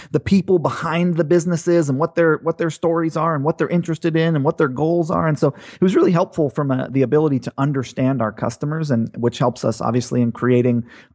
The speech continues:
offers and content that are relevant to our customers. So if you get a chance to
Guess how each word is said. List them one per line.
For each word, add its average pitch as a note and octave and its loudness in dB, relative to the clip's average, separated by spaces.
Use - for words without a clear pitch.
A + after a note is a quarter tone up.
offers C#3 0
and A#2+ 0
content C3+ 0
that B2 0
are A2 0
relevant F3 -2
to A3+ -4
our F#3+ -2
customers. A3+ -2
So F#3+ 4
if E3 -2
you G#3 0
get F#4 2
a - 2
chance E3+ -2
to C#3+ 2